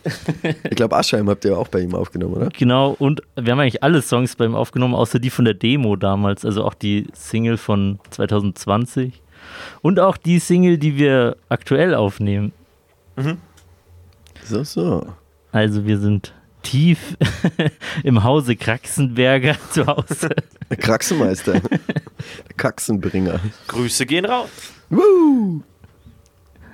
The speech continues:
Speaker 2: Also sehr cool, dass ihr es da aufgenommen habt. Und
Speaker 1: Ähm.
Speaker 2: gibt's dazu irgendwelche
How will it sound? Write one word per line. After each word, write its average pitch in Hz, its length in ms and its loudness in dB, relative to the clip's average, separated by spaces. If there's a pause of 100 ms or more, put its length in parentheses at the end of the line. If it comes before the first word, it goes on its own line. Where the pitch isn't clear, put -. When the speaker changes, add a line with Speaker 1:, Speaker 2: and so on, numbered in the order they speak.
(120)
Speaker 2:
Also 143 260 2
sehr 139 280 2
cool, 117 120 4
dass 107 160 0
ihr 101 40 -2
es - 60 -6
da 190 140 2
aufgenommen 95 400 0
habt. - 360 -12
Und 92 280 2
Speaker 1:
Ähm. 92 100 -8 (500)
Speaker 2:
gibt's 139 220 -4
dazu 139 300 0
irgendwelche 110 640 2